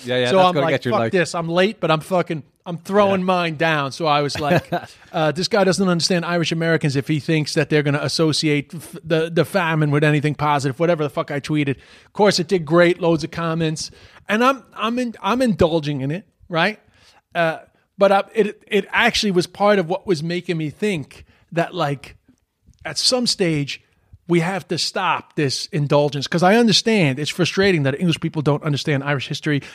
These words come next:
Speaker 2: English people are ignorant of their involvement in Irish history and how it relates to them. I, all that stuff. It's, it's, it's, it's fair enough to be upset, but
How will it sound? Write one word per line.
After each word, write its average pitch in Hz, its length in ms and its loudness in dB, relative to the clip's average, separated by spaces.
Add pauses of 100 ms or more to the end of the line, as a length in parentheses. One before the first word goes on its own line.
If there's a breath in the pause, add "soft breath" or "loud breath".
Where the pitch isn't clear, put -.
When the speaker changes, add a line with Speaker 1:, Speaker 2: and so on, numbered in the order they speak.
Speaker 2:
English 165 240 2
people 156 200 0
are 147 100 -2
ignorant 170 320 2
of 135 100 -6
their 156 140 2
involvement 165 460 2
in 143 60 0
Irish 143 260 0
history 151 260 -2
and 113 80 -4
how 147 140 0
it 135 60 -2
relates 135 360 -8
to 151 100 -4
them. 190 440 2 (540 loud breath)
I, - 100 -14 (120)
all 214 200 4
that 190 180 4
stuff. 147 300 -2
It's, - 220 -8
it's, - 240 -8
it's, - 260 -10 (180)
it's - 180 -8
fair 220 360 2
enough 202 440 -2
to 156 100 -6
be 160 240 -2
upset, - 600 -6 (220)
but 165 300 2